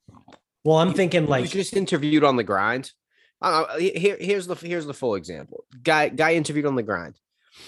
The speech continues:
Speaker 2: And he's, like, top ten on the Latino America tour. So this is a professional golfer. His earnings this year is twenty-three thousand dollars.
Speaker 1: Jesus Christ.
Speaker 2: And the P G A Tour doesn't see an issue with this.
Speaker 1: Yeah.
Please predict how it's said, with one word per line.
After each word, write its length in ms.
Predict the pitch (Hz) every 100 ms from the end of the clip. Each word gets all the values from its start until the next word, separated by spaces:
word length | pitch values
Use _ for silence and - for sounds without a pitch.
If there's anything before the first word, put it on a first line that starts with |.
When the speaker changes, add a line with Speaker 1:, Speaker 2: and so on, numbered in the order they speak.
| - _ _ _ _
Speaker 2:
And 120 | - 131
he's, 200 | 139 131
like, 380 | 135 104 - _ _ _ -
top 340 | - 156 180 -
ten 420 | - - 147 123
on 120 | 104
the 80 | 101
Latino 520 | 98 92 - 131 123
America 460 | 107 104 95 87 76
tour. 440 | - - - - -
So 160 | -
this 120 | 117
is 60 | 143
a 100 | 170
professional 480 | 131 117 117 - 95
golfer. 480 | 87 76 - - - _ _ _ -
His 240 | 170 202 -
earnings 540 | 147 151 131 107 87 85
this 280 | 123 -
year 720 | 95 92 87 110 113 - - - _ _ _ -
is 160 | 104
twenty-three 500 | - - 120 113 113
thousand 360 | 92 82 80 78
dollars. 520 | 58 57 - - - _ _
Speaker 1:
Jesus 500 | - - 101 - -
Christ. 560 | - 80 71 - - - _ -
Speaker 2:
And 80 | 120
the 60 |
P 200 | 110 143
G 160 | 139 147
A 100 | 127
Tour 240 | - 139
doesn't 240 | 107 104 104
see 180 | -
an 80 | 95
issue 260 | 98 - 64
with 140 | 62
this. 460 | 57 - - - - _ _ _ _ _ _
Speaker 1:
Yeah. 180 | - 80